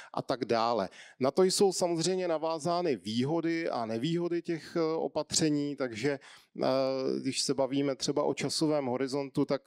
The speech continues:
eh, musím počítat, eh, s tím, že třeba některá opatření můžeme implementovat relativně rychle, eh,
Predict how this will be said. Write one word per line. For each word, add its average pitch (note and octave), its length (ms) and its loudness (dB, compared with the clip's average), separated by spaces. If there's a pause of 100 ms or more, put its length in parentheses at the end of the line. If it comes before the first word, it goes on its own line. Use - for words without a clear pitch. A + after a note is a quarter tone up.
eh, C#3 180 4
musím C#3 380 0
počítat, C#3 540 -2 (100)
eh, C3 180 0 (400)
s - 140 -4
tím, D3+ 260 4
že C#3+ 120 0
třeba D3 300 -2
některá D3 440 0
opatření C#3+ 600 0
můžeme C#3 380 -2
implementovat C#3 800 -2
relativně C3+ 540 0
rychle, D3 480 -2
eh, - 400 -8